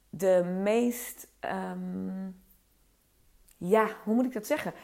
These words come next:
Wat de meest, meest fundamentele dingen naar boven heeft gebracht. En dat was stilte.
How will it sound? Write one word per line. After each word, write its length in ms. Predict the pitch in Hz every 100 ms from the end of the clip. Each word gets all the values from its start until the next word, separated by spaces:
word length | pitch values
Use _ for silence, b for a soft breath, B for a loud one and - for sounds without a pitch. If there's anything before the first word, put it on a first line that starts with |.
| B
Wat 160 | - 233
de 60 | 233
meest, 680 | 233 254 294 277 - - - b b b b b _ _ _ _ - _ _ _ _
meest 420 | - 233 285 269 -
fundamentele 880 | 302 294 254 240 247 233 220 196
dingen 280 | 185 262 269
naar 140 | 226 190
boven 300 | 214 226 208
heeft 280 | 196 196
gebracht. 800 | - 180 185 - 359 - - - _ _ _ _ _ _ _ _ _ _ _ _ _ -
En 100 | 214
dat 120 | 214
was 380 | 214 208 - - _ _ _ _ _ _ _ _
stilte. 500 | - - 220 180